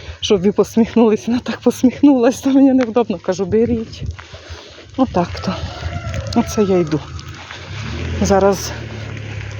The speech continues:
віддам. Треба дещо ще запитати. Складаю допомогу.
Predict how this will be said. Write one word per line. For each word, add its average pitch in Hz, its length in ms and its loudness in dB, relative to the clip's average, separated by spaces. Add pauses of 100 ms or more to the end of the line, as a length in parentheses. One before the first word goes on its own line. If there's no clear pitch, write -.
(960)
віддам. 214 460 6 (480)
Треба 190 240 -4
дещо 180 460 -6
ще - 260 0
запитати. 170 680 0 (4000)
Складаю 185 640 0
допомогу. 165 640 0